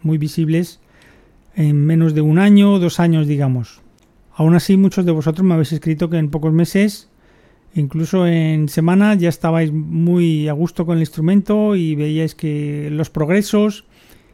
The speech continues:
Y bien, eso depende también de lo que vosotros pongáis de vuestra parte.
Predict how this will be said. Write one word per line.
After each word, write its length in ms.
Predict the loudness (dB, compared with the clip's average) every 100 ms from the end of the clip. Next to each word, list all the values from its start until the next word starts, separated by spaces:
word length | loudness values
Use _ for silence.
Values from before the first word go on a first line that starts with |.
| _ -6
Y 120 | -2
bien, 320 | 2 0 -2 _
eso 340 | -6 -2 -2
depende 460 | -2 0 2 2 2
también 360 | 0 0 0 0
de 420 | -2 -4 -6 -8
lo 160 | -10 -8
que 260 | -8 -8
vosotros 400 | -8 -6 -4 -4
pongáis 400 | -4 -2 0 0
de 60 | 0
vuestra 280 | -2 -4 -4
parte. 380 | -4 -2 -8